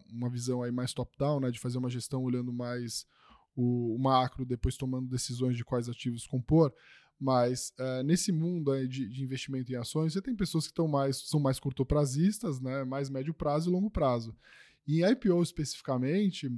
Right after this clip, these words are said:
tem um, um, uma forma de você tentar ganhar dinheiro, né? Que é basicamente você pedir, né, um, um lote no I P O, você tenta descobrir no mercado se esse book tá quente ou não, ou seja, se,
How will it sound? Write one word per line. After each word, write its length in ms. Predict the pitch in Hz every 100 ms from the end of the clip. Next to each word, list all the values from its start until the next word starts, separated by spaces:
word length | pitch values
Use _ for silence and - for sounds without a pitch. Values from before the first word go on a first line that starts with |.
| -
tem 160 | 139 160
um, 360 | 180 156 131 90
um, 440 | 127 131 131 123 117
uma 120 | 131
forma 540 | - - 143 160 151
de 60 | 127
você 200 | 127 127
tentar 300 | 127 131 127
ganhar 260 | 127 127 123
dinheiro, 580 | 117 123 135 190 160 123
né? 180 | 123 139
Que 160 | -
é 80 | 139
basicamente 640 | 139 147 - 151 143 131
você 640 | 135 131 131 - 143 139 120 104 _ _ _ _
pedir, 400 | 156 127 143 202 151 _
né, 220 | 127 135
um, 220 | 135 127 104
um 240 | 131 127
lote 460 | 131 135 139 - 131
no 100 | 123
I 60 |
P 160 | 127 156
O, 300 | 139 147 208 _ _ _ _ _ _
você 560 | 135 131 - 147 147 135 - _ _ _ _ _ _
tenta 420 | 156 165 160 139
descobrir 480 | 131 - 156 135 156
no 80 | 147
mercado 680 | 139 139 143 131 131 123 117 _ _
se 300 | - - 147
esse 260 | 139 -
book 420 | 143 113 143 147 -
tá 160 | 135
quente 340 | 127 - 135 143
ou 80 | 131
não, 240 | 131 165
ou 80 | 139
seja, 260 | - 127
se, 320 | 120 - 135